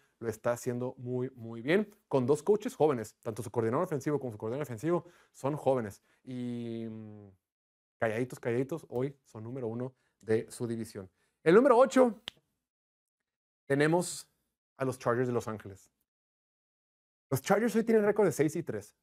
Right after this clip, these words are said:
pero independientemente del récord, creo que los Chargers son el Toyota Camry de la N F L, güey.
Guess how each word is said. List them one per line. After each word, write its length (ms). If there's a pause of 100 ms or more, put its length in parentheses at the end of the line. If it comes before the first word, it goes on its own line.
pero 120
independientemente 840
del 100
récord, 420 (2000)
creo 180
que 80
los 140
Chargers 580 (560)
son 320 (1200)
el 200
Toyota 440
Camry 480
de 160
la 140
N 180
F 160
L, 120
güey. 120